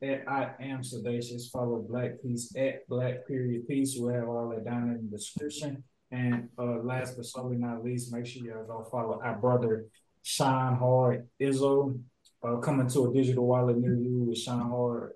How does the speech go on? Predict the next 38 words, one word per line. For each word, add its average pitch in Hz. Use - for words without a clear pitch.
Izzo. 120
Search 120
for 120
picks. 127
We're 120
gonna 120
make 120
an 117
effort 123
at 107
getting 117
those 117
picks 120
out 110
there 107
more 110
consistently 113
to 123
y'all 113
for 113
y'all 110
to 104
be 110
able 107
to 104
cash 107
and 117
partake 113
into 110
the, 104
uh, 104
wonderful 131
world 117
of 104
sports 117
betting 104
with 107
us. -